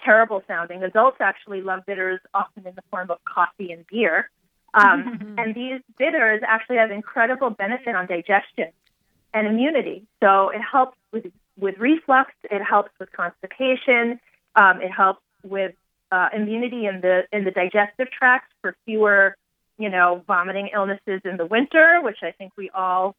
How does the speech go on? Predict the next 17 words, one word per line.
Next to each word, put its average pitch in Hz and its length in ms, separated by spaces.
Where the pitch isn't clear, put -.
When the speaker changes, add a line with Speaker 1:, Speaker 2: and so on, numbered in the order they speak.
Speaker 1:
pray 175 460
<laughs> 392 280
not 254 440
to 302 100
have. 277 360
Um, 226 320
it 269 140
actually 285 400
reduces, 269 500
it 254 320
increases 269 540
immunity 240 500
in 208 140
the 208 100
ear, 220 160
nose, 226 240
and 208 140